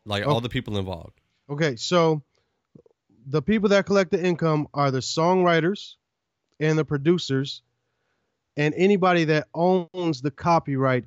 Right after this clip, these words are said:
Speaker 2: in that song. Typically, the songwriter and, and the producer own the copyright unless they have licensed or have somebody collecting money on their behalf. So, uh, essentially, it would be the songwriter, the producer,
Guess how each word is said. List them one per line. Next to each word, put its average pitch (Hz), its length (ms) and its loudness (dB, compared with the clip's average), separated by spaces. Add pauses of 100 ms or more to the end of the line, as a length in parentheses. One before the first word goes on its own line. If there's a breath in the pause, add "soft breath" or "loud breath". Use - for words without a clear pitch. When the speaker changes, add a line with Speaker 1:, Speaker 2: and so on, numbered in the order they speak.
(100)
Speaker 2:
in 151 180 -2
that 135 180 0
song. 113 440 -2
Typically, 190 380 2
the 160 60 4
songwriter 160 480 2
and, 151 220 0 (140)
and 156 160 0
the 151 80 0
producer 147 440 -4
own 139 140 2
the 123 80 0
copyright 117 640 -2 (460)
unless 143 460 2
they 139 320 0
have 135 260 2
licensed 139 840 -4 (560)
or 131 260 0
have 143 180 0
somebody 135 360 -4
collecting 135 500 -4
money 123 380 0 (120)
on 123 360 -2
their 117 160 -4
behalf. 107 500 -6 (160)
So, 120 480 -2 (800)
uh, 123 160 2
essentially, 190 500 2
it 165 60 4
would 156 160 2
be 147 120 2
the 131 100 -2
songwriter, 170 760 0
the 139 100 -6
producer, 135 600 -4